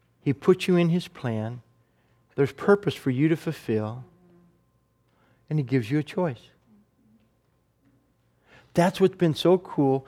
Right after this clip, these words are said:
as I've studied this over the years and find out when I started understanding seed and understanding ministry and how that works. God just puts it in you.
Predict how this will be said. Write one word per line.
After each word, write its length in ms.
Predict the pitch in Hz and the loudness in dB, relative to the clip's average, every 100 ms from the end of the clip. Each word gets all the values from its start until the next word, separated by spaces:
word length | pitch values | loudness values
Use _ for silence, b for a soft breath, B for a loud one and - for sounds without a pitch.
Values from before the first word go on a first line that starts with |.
| b - | b -8
as 140 | 110 | 2
I've 160 | 147 135 | 4 4
studied 320 | - 165 143 | 4 4 2
this 180 | 151 165 | 0 2
over 160 | 147 | 2
the 60 | 143 | 4
years 180 | 147 127 | 2 0
and 100 | 113 | 0
find 280 | 143 143 | 2 4
out 120 | 147 117 | 2 2
when 120 | 127 | -2
I 80 | 135 | 0
started 320 | 156 135 - | 0 0 0
understanding 640 | 135 120 - 127 117 107 | -4 -4 -4 -4 -2 -6
seed 480 | - - 147 156 156 B B - | -10 0 4 6 4 B B -10
and 140 | 107 | -8
understanding 600 | - 120 - 123 113 110 | -4 -6 -6 -6 -4 -4
ministry 500 | 120 143 127 - 143 | -2 -2 -6 -4 -2
and 100 | 110 | -2
how 140 | 113 | -2
that 180 | 120 123 | -2 -2
works. 200 | 131 139 B B _ | -2 -4 B B _
God 240 | 202 269 | -8 -8
just 180 | - - | -8 -6
puts 240 | - - 135 | -4 -4 0
it 80 | |
in 160 | 175 233 | 0 2
you. 120 | 165 | -2